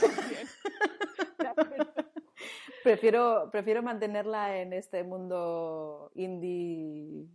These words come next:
Speaker 2: y, y bueno, y lo que surja de la serie.
Speaker 1: Sí, yo creo que le va mejor, o sea, no, no es por nada, ¿eh? No es por criticar su
Speaker 2: No,
Speaker 1: manera
Speaker 2: no,
Speaker 1: de
Speaker 2: no.
Speaker 1: actuar,
Speaker 2: No, no.
Speaker 1: nada por el estilo, que ya lo hace súper bien, pero que es como que yo creo que encaja más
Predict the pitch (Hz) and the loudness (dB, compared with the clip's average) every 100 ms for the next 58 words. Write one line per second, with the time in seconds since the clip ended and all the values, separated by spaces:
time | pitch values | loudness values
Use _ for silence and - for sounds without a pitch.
0 | 202 170 160 156 151 - 175 170 165 156 | _ -10 -8 -6 -8 -6 -4 -2 -2 -2
1 | 151 147 156 165 147 165 160 143 143 175 | -2 -2 -4 -6 -6 -4 -2 -2 -2 -2
2 | 180 160 - _ _ _ _ _ _ _ | -4 -8 -14 _ _ _ _ _ _ _
3 | _ 156 _ 175 202 214 190 165 151 151 | _ -20 _ -14 -12 -10 -8 -6 -8 -8
4 | - - - - - 165 175 - - _ | -14 -12 -14 -14 -18 -12 -10 -10 -14 _
5 | _ _ _ _ - 170 - 180 170 170 | _ _ _ _ -10 -10 -8 -8 -8 -6
6 | - 185 175 143 165 175 - 185 180 170 | -6 -4 -4 -2 -2 -4 -4 -4 -4 -6
7 | 160 175 165 180 165 190 226 220 196 190 | -6 -6 -4 -2 4 6 8 6 6 4
8 | 180 185 - _ _ 139 165 170 170 175 | 4 2 -4 _ _ -2 0 0 0 -4
9 | 175 175 - _ 175 156 151 165 165 175 | -4 -6 -8 _ -12 -8 -6 -6 -6 -8
10 | 175 165 170 185 185 175 160 156 156 165 | -8 -6 -2 0 0 -2 -8 -6 -6 -6
11 | - 180 170 165 156 160 175 170 170 160 | -4 -4 -4 -4 -4 -2 -4 -2 -2 -2
12 | 156 165 - 170 170 170 - - | -4 -8 -6 -6 -4 -6 -12 -20